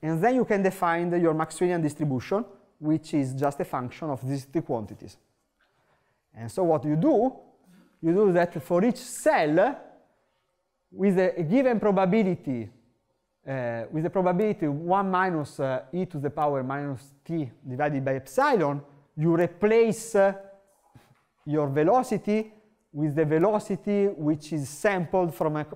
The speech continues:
Maxwellian distribution. While with the other probability, so with, uh, just e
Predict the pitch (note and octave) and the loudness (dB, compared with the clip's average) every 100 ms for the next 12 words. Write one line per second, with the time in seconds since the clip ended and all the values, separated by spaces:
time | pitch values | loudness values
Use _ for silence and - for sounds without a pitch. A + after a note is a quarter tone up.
0 | D#3 D#3+ - F3+ E3+ D#3+ C#3+ D#3 C#3+ B2+ | -8 -8 -4 -2 0 -2 -4 -4 -4 -4
1 | - G#2+ _ _ _ - - - D#3 F3+ | -10 -16 _ _ _ -20 -20 -8 0 2
2 | F3+ F3 E3+ F3 D#3 D#3 - - _ _ | 4 4 4 4 4 0 -6 -20 _ _
3 | _ _ _ _ F3 A#3 A3 G3 F#3+ D#3+ | _ _ _ _ 0 2 2 2 2 2
4 | E3+ C4 F3+ A#3 D#4 D#4 - _ _ - | 2 2 2 0 0 -4 -18 _ _ -12
5 | C3+ B2 A#2 A#2 A2 A2 - C3+ C#3 - | -8 -6 -6 -4 -4 -6 -10 -6 -6 -8
6 | - _ - E3 F#3 | -20 _ -10 -6 -4